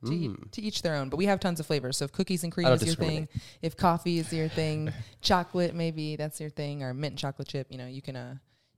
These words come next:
Speaker 1: you can, uh, indulge in your sweet tooth
Speaker 2: Mm.
Speaker 1: that way. Um, another, uh, quick tip, or if you are gonna be getting your reorder delivered, we have an amazing delivery staff. So I'm s-, sure you're gonna be excited to see the delivery drivers show up at your home. Make sure to post a picture,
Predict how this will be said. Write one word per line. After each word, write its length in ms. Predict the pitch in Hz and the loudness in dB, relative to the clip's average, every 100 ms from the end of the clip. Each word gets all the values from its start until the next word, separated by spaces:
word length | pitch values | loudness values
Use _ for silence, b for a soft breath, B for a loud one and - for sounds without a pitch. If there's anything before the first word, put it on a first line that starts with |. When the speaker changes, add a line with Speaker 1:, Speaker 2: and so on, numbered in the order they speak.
| - | -12
Speaker 1:
you 60 | |
can, 200 | - 143 | -6 -4
uh, 240 | 127 120 - | -4 -6 -8
indulge 420 | - 147 143 143 123 | -4 2 4 2 0
in 40 | |
your 120 | 127 | -4
sweet 280 | 127 135 135 | -2 -4 -6
tooth 280 | 139 - - - - | -6 -8 -10 -16 -4
Speaker 2:
Mm. 60 | |
Speaker 1:
that 220 | - - - | -2 -2 -4
way. 240 | - 147 _ B B B B | -6 -6 _ B B B B
Um, 220 | 160 156 | 0 2
another, 560 | 151 175 214 233 226 - | 2 4 4 4 2 2
uh, 220 | 165 147 - | -2 -2 -4
quick 340 | - 214 - | -2 -2 -2
tip, 380 | - 233 196 - - | -4 0 0 -2 -4
or 160 | 165 151 | -2 -2
if 140 | - | -2
you 80 | 160 | 2
are 200 | 165 175 | 4 4
gonna 140 | 165 | 2
be 100 | 147 147 | -2 -2
getting 280 | 180 247 | 0 2
your 100 | 185 147 | 2 0
reorder 380 | 147 139 139 131 | 0 0 0 -2
delivered, 520 | 131 135 139 151 - | -2 -2 0 -2 -2
we 80 | 139 | -6
have 180 | 139 | -4
an 60 | 143 | -4
amazing 520 | 143 139 143 147 143 | -2 -2 -4 -4 -4
delivery 440 | 135 135 139 131 139 | -4 -6 -6 -6 -6
staff. 340 | - 214 214 | -2 -2 0
So 120 | - | -2
I'm 40 | 160 | -2
s-, 180 | - - | -4 -2
sure 260 | - 170 | 4 4
you're 140 | 165 151 | 4 0
gonna 120 | 151 | -2
be 100 | 143 | -4
excited 440 | 143 - 147 143 143 | -8 -4 -2 -2 -6
to 40 | |
see 220 | - 143 | -4 -4
the 100 | 135 | -4
delivery 340 | 127 135 131 131 | -4 -4 -2 -4
drivers 360 | 131 131 135 | -4 -4 -4
show 160 | - - | -4 -4
up 160 | - - | -4 -4
at 100 | 147 | -4
your 120 | 147 | -2
home. 340 | 214 208 202 | 2 4 2
Make 140 | 185 180 | 0 -2
sure 160 | - | -2
to 80 | 214 | -2
post 380 | - - 185 - | -2 -2 -2 -2
a 60 | - | -10
picture, 500 | - 165 - 175 | -10 -8 -2 0